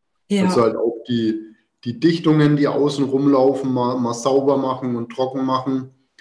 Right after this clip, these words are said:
Speaker 2: Den Kühlschrank selber mal feucht rauswischen mit Seifenwasser. Wer will, kann den auch noch mal ein wenig, ähm, desinfizieren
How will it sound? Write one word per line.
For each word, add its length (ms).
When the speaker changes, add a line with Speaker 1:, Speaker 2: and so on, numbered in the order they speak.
Speaker 2:
Den 140
Kühlschrank 580
selber 480
mal 240
feucht 420
rauswischen 600
mit 140
Seifenwasser. 1040
Wer 180
will, 180
kann 220
den 140
auch 240
noch 120
mal 300
ein 60
wenig, 420
ähm, 480
desinfizieren 1080